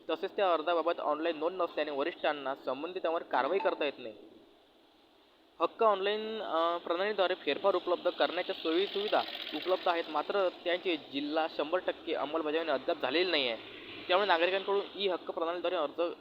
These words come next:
दाखल करण्याचे प्रमाण कमी झाले. दुसरीकडे महसूल विभागाच्या वतीने ई हक्क माध्यमातून केलेले अर्ज मंजूर करण्याचे प्रमाण या ठिकाणी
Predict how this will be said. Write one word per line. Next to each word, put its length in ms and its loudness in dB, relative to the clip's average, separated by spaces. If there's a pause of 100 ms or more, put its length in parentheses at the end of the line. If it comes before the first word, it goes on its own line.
(120)
दाखल 220 -6
करण्याचे 460 -2
प्रमाण 280 -2
कमी 260 0
झाले. 280 2
दुसरीकडे 760 2
महसूल 360 4
विभागाच्या 560 6
वतीने 360 0
ई 280 -4
हक्क 200 -4
माध्यमातून 520 -2
केलेले 280 0
अर्ज 200 0
मंजूर 340 -4
करण्याचे 300 -4
प्रमाण 340 -2
या 60 0
ठिकाणी 320 -6